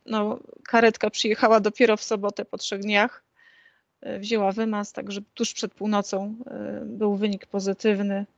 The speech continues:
No i, e, no i dalsze, że tak powiem, no, siedzenie w domu i, e,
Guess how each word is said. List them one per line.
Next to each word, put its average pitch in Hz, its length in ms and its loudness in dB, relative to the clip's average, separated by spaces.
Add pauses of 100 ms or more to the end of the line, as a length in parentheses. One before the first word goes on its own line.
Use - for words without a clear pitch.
(760)
No 208 200 0
i, 196 300 -2 (680)
e, - 340 -12 (300)
no 294 200 -12
i - 120 -12 (840)
dalsze, 190 520 2 (180)
że 208 160 -8
tak 202 160 -6
powiem, 196 360 -4
no, 202 140 -4
siedzenie 202 420 0
w 202 60 -2
domu 196 360 4
i, 208 280 -4 (800)
e, - 420 -6